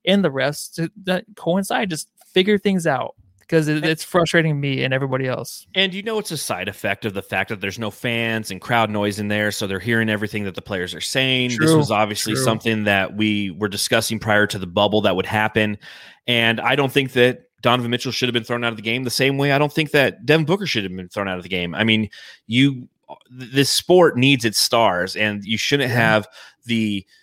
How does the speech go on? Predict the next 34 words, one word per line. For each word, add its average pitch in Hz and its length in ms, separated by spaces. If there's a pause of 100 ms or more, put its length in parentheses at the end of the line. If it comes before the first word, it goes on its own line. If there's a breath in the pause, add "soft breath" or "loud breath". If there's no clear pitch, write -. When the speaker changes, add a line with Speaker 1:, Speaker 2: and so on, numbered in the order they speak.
(260 soft breath)
Speaker 2:
the, 90 460
the 104 160
egos 143 840
and 107 380
the 101 80
sensitivities 131 1040
of 98 160
referees 117 640
being 107 180
called 107 240
names 107 640 (320 soft breath)
after 110 260
they're 110 180
making 113 380
decisions, 107 640
you 110 120
know, 101 240
that 107 180
are 113 200
s-, - 220 (280)
are 190 120
questionable 214 460
sometimes. 98 440
You 123 40
know, 117 140
there 139 180
is 196 240
no 196 160
true 180 260
accountability 139 640
for 107 140
referees 113 480
in 101 100
this 95 320